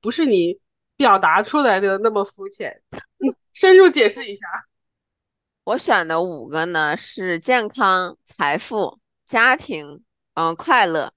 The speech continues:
Speaker 2: 还有一个是学习的能力。这个学习的能力和，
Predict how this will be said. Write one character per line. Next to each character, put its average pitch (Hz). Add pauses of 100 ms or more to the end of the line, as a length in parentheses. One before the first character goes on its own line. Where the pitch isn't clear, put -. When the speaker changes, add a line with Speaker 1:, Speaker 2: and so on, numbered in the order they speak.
Speaker 2:
还 190
有 214
一 160
个 196
是 190
学 185
习 165 (140)
的 190
能 147
力。 190 (440)
这 294
个 302
学 208
习 -
的 208
能 151
力 190
和， 156